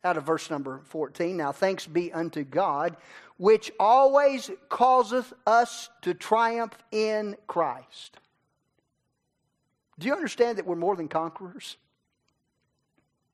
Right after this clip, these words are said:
How often do we forget that? There's a sure victory. Notice the word, please mark in your Bible, the word always.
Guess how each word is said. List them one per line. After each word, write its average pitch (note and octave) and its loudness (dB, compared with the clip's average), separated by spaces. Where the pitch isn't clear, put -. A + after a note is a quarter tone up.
How F3+ -4
often G3 -4
do F#3+ 0
we F3+ -2
forget E3 -10
that? B2 -18
There's A#3+ 8
a A3+ 6
sure D#4 0
victory. G#3 -2
Notice D4+ 4
the D4 -4
word, B3+ 4
please E4 2
mark D4 0
in B3 0
your A#3+ 4
Bible, G#3 2
the F3 4
word B3+ 6
always. A#3+ 6